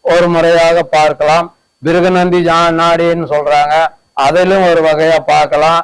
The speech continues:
கே பி சிஸ்டம் என்று சொல்கிறார்கள், அதுல ஒரு வகையா பார்க்கலாம். ஜாமக்கோள் இருக்கு, ஜாமக்கோள்லயும் ஒரு வகையா பார்க்கலாம். அது போல நிறைய வகைகள் இருக்கு. என்னால் முடிந்த அளவுக்கு கற்றுக்கொண்டிருக்கிறேன். அந்த வகையில நான் இங்க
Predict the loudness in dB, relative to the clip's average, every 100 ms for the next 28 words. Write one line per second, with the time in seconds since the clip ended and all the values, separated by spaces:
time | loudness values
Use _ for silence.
0 | _ _ -4 -2 -2 0 0 0 -4 -2
1 | -4 -2 -2 -2 -2 -2 -2 0 0 0
2 | 0 -2 _ _ -2 0 2 2 2 2
3 | 0 0 0 0 0 0 0 0 0 -2
4 | _ _ -2 0 2 0 0 0 0 -2
5 | -4 -6 -4 -6 _ _ -4 0 2 0
6 | 0 0 0 0 0 0 -2 -2 0 -2
7 | 0 -2 0 -2 0 0 -4 _ _ _
8 | _ _ -4 -2 -2 0 2 2 2 0
9 | 0 0 2 2 0 0 0 0 0 0
10 | -2 -2 -2 -4 -6 _ _ -6 -2 0
11 | 2 2 2 0 0 0 0 2 2 2
12 | 0 -2 -6 -4 -4 -6 -4 -4 -4 -6
13 | -6 -4 -6 _ _ -14 -6 -2 2 2
14 | 2 2 2 2 2 0 0